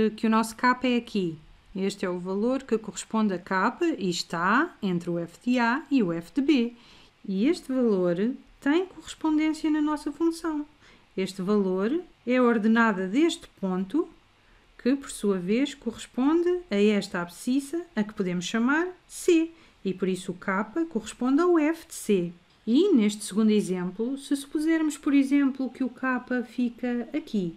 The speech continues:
aqui é o nosso valor K. Este K irá corresponder à ordenada deste ponto da função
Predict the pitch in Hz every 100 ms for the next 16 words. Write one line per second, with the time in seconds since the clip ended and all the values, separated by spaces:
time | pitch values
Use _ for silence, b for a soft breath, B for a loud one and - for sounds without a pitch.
0 | - _ b b b - 190 190 - 247
1 | 285 302 294 294 233 233 233 233 233 196
2 | 214 208 240 262 262 254 - - 190 180
3 | 175 170 175 b b b b b b -
4 | 285 277 - 208 170 - 202 - B B
5 | 214 240 262 269 - - 262 254 240 233
6 | 226 208 220 220 208 208 349 415 - -
7 | 196 180 190 180 175 190 185 - 180 180
8 | 254